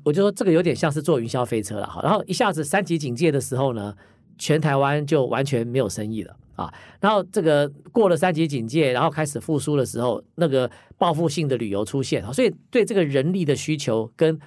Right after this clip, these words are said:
管理上面呢，其实，呃，它确实是一个很大的挑战，就是说你怎么样在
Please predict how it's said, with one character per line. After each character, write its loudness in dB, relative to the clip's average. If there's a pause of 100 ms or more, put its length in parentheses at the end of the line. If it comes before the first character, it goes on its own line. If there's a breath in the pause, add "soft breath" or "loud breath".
(120 loud breath)
管 0
理 -2
上 -2
面 -8
呢， -10
其 0
实， 0 (380 loud breath)
呃， 0
它 -2 (320)
确 0
实 -2
是 -2
一 0
个 0
很 -2
大 0
的 -4
挑 -10
战， -4
就 0
是 6
说 -2 (360 loud breath)
你 2
怎 -4
么 -4
样 2
在 0